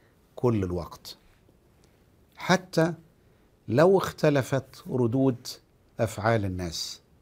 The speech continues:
البعض سيقبل ويؤمن، والبعض سيرفض، ده برضو مش جديد. أهو شايفين من أيام بولس ومن أيام الرب يسوع نفسه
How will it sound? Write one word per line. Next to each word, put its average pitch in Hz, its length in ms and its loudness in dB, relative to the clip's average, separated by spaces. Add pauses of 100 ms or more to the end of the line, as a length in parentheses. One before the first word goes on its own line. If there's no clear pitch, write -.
(720)
البعض 123 420 4
سيقبل 156 680 2 (540)
ويؤمن، 143 480 6 (600)
والبعض 202 440 6
سيرفض، 196 580 2 (760)
ده 131 180 6
برضو 156 320 4
مش 143 200 2
جديد. 147 460 -2 (400)
أهو 139 220 4
شايفين 139 600 2 (440)
من 139 160 4
أيام 127 400 4
بولس 127 440 2 (520)
ومن 175 300 6
أيام 151 340 6
الرب 135 280 4
يسوع 117 340 0
نفسه 117 400 -4